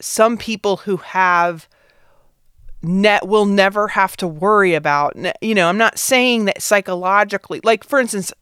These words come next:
I would compare it to, I, I, I have, without revealing too much, for most of my career,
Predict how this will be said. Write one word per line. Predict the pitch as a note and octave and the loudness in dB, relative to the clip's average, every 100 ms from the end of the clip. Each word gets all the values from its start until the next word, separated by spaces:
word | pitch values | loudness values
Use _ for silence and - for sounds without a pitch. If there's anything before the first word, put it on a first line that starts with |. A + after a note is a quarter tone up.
| _ | _
I | G3+ | 0
would | A3 A3 | 0 -2
compare | G#3 G3 F#3+ E3 | -6 -2 0 0
it | |
to, | - F3 D#3+ | -2 -2 0
I, | - A3+ - | 2 0 0
I, | G#3+ G3+ - - - - - | 0 0 -6 -20 -20 -20 0
I | A#3+ | 0
have, | C4+ A#3 F3+ - _ - - - - _ _ - - _ - _ _ _ _ _ _ | 0 -4 -10 -20 _ -18 -18 -20 -20 _ _ -20 -20 _ -20 _ _ _ _ _ _
without | G3 G#3+ B3 | -2 2 2
revealing | G#3 F3+ E3 G#3 G3 F3+ | 0 -6 -6 -4 -2 -2
too | D#3+ F#3 | -4 -6
much, | E3+ D#3+ D3+ - - _ _ _ | -4 -2 -4 -8 -18 _ _ _
for | _ A#3 | _ -4
most | G#3+ A#3 D#4+ - | 0 2 2 -2
of | D4 | -4
my | A#3 G3 | -2 -2
career, | - F3 E3 D#3+ D3+ D3+ | -4 -6 -4 -4 -4 -6